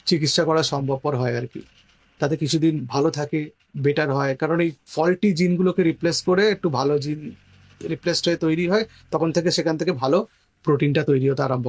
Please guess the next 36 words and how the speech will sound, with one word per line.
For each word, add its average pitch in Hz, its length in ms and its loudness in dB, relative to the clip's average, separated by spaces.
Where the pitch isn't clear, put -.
করে। - 140 -10
এবার 208 260 4
বলে 190 200 6
তাহলে 208 220 2
এসএমএ 208 360 4
বা 175 80 2
স্পাইনাল 170 380 0
মাসকুলার 180 460 2
অ্যাট্রফি 175 440 -2
আমরা 170 160 0
কিভাবে 165 420 -2
প্রিভেন্ট 180 500 -2
করতে 196 280 0
পারবো? 185 220 -2
প্রিভেন্ট 208 380 4
করার 254 300 2
উপায় 208 220 4
আছে। - 220 -2
তাহলে 165 360 2
যদি 165 180 -2
যার 165 320 0
এটা 180 140 0
আগে 165 200 -2
এরকম 185 260 2
বাচ্চা 175 360 0
হয়েছিল, 175 420 2
তাহলে 160 300 0
তার 175 120 0
বাইরে 160 400 0
in 175 80 2
vitro 180 340 0
fertilization 165 580 0
করতে 147 220 -2
হবে 143 240 2
আর 135 120 -2
কি, - 80 -10